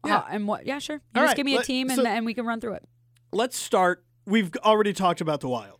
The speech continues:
Speaker 2: Yep.
Speaker 1: Let's start from the top down, uh, excluding the Wild 'cause we already talked about it.
Speaker 2: Alphabetically or by
Speaker 1: By,
Speaker 2: standings?
Speaker 1: I'm just looking at the standings right now, and
Speaker 2: All
Speaker 1: we're
Speaker 2: right.
Speaker 1: two games in, so they
Speaker 2: All
Speaker 1: mean
Speaker 2: right.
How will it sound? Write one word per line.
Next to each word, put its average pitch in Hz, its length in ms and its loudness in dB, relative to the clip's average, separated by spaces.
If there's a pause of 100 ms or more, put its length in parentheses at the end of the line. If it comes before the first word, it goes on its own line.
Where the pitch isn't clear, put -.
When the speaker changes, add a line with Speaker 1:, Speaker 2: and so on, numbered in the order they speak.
(220)
Speaker 2:
Yep. 208 260 -2 (480)
Speaker 1:
Let's 220 220 0
start 214 360 0
from 190 120 -8
the 165 60 -8
top 170 260 -2
down, 143 400 -2 (220)
uh, 139 380 -4
excluding 151 360 -6
the 139 60 -2
Wild 131 200 -4
'cause 127 120 -12
we 123 80 -10
already 120 140 -10
talked 233 220 4
about 262 100 0
it. 254 40 8
Speaker 2:
Alphabetically 320 500 4
or 240 280 6
by 185 500 4 (140)
Speaker 1:
By, 196 340 4
Speaker 2:
standings? 214 280 0
Speaker 1:
I'm 220 140 4
just 185 200 -4
looking 170 300 0
at 139 100 -4
the - 40 -16
standings 117 600 -8
right 143 180 -4
now, 127 240 -2
and 127 100 0
Speaker 2:
All 135 60 -2
Speaker 1:
we're 139 80 -2
Speaker 2:
right. 147 80 -8
Speaker 1:
two 175 140 -2
games 131 280 -4
in, 120 140 -4
so 127 160 -8
they 117 100 -2
Speaker 2:
All 170 180 -2
Speaker 1:
mean 156 180 -2
Speaker 2:
right. - 100 -10